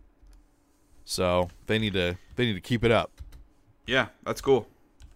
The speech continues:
Speaker 1: So that's,
Speaker 2: Um,
Speaker 1: that's what I was playing.
Speaker 2: The last thing I'll say about video game related stuff is,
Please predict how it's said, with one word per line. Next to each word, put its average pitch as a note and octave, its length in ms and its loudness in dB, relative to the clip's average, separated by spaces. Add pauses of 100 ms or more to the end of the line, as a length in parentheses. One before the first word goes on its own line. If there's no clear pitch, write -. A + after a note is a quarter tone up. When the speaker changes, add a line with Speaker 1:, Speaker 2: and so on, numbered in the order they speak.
(140)
Speaker 1:
So C#3+ 80 -2
that's, A#2 480 6
Speaker 2:
Um, G2+ 60 -6
Speaker 1:
that's F3+ 180 6
what G#3 120 8
I F3+ 80 10
was D3 160 0
playing. E2 420 -2 (1800)
Speaker 2:
The D3+ 100 -2
last D#3+ 240 4
thing D3+ 160 2
I'll B2+ 100 4
say B2 220 0
about G#2+ 320 0 (120)
video A#2 260 0
game G#2+ 200 -4
related G2+ 500 0
stuff F#2 460 -4
is, F#2+ 520 -4